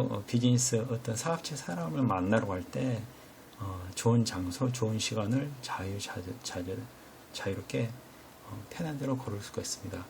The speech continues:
이 방법은 옛날에 제갈공명 선생님께서, 어, 전쟁을 하실 때, 어, 사용했던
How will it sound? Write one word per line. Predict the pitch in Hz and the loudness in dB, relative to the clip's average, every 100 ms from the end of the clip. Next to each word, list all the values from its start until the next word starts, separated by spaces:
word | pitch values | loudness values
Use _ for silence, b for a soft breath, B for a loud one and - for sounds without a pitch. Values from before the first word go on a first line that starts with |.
| - B B B - | -14 B B B 0
이 | 131 | 2
방법은 | 113 110 113 135 131 | 2 4 6 6 4
옛날에 | 117 113 113 123 123 - | 4 4 4 4 2 -2
제갈공명 | - 110 127 131 123 123 123 123 | 0 6 8 8 6 6 6 4
선생님께서, | - 127 139 123 123 104 135 135 101 - B B B - | 2 -2 0 0 0 -2 0 0 -4 -8 B B B -6
어, | 98 98 | -4 -2
전쟁을 | - 135 131 131 127 | 4 6 6 6 4
하실 | 117 - 117 | 2 -2 -4
때, | - 147 131 107 - - | -2 -2 -2 -2 -8 -8
어, | 104 101 107 | -6 -6 -6
사용했던 | - 139 131 123 - 151 | -6 0 0 0 -2 -4